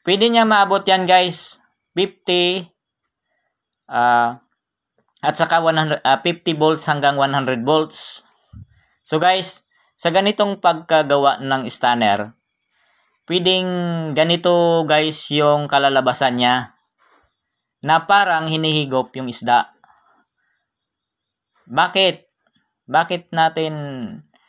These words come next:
sinasabi na, ah, wala namang humihigop na kurente o voltahe? Pero dahil nakikita natin na ang isda ay lumalapit sa rad,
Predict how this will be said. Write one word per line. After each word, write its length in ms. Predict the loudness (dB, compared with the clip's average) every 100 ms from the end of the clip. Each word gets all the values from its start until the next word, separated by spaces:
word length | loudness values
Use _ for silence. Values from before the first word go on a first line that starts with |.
| _ _
sinasabi 720 | -6 -2 0 2 2 2 -2
na, 480 | -2 0 0 -2 -6 -14 _ _ _ _ _ _ _ _ _ _ _ _ _ _
ah, 640 | -2 0 2 2 -2 -6 -12 _ _ _ _ _ _ _ _ _ _ _ _ _ _ _ _ _ _ -2
wala 240 | 2 2
namang 320 | 2 2 0 0
humihigop 560 | -2 -2 -2 -4 -4
na 240 | -2 -2 0
kurente 480 | -2 -2 -4 -4
o 80 | -4
voltahe? 640 | -4 -4 0 0 0 -4 -6 -16 _ _ _ _ _ _ _ _ _ _ _ _ _ _ _ _ _ _ _ _ _ _ _ _ _
Pero 320 | 0 2 2
dahil 240 | 2 2 2
nakikita 560 | 0 -2 -4 -2 0
natin 400 | 2 2 0 0
na 240 | 2 2 2
ang 80 |
isda 320 | -2 0 2 2
ay 80 |
lumalapit 560 | 0 0 2 2 0 -2
sa 160 | 0 2
rad, 320 | 2 0